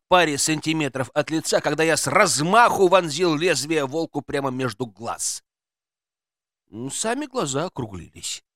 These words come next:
Мощь бушевавшей во мне силы было уже не остановить.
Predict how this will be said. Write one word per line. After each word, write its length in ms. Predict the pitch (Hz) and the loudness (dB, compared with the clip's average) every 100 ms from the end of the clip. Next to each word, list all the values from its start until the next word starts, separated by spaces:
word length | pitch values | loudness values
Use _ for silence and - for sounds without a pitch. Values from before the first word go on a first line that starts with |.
| _ _ _ _ _ _ _ _ _ _ - | _ _ _ _ _ _ _ _ _ _ -2
Мощь 460 | 135 214 196 - | 4 4 4 0
бушевавшей 720 | 135 165 180 180 190 170 170 | 0 2 4 4 4 4 2
во 140 | 165 170 | 4 4
мне 200 | 180 160 | 4 0
силы 580 | - - 202 180 147 101 | 0 -2 0 2 0 -2
было 380 | 104 165 156 139 | -2 0 2 0
уже 320 | 139 117 147 | -2 -2 -2
не 220 | 127 147 | 0 -2
остановить. 1040 | - 131 - - 123 120 113 92 - - | -2 -6 -6 -6 -4 -4 -6 -10 -12 -14